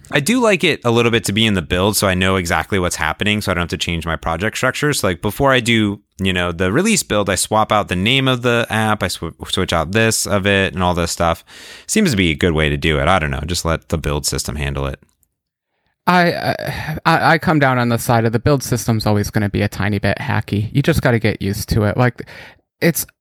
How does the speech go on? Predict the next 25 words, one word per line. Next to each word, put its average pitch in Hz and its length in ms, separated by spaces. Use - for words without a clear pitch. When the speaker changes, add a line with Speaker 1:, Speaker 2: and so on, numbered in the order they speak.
Speaker 2:
it's - 180
okay 185 320
to 165 100
write 127 220
a - 20
script - 440
that 123 160
goes 120 280
and 117 120
munges 113 380
through 117 180
a 117 40
file 110 460
and 113 100
replaces 110 580
things 110 320
with 107 120
wh-, - 320
whatever 110 340
they 107 140
should 107 420
be. 107 340
The 139 100
problem 165 380
is 123 240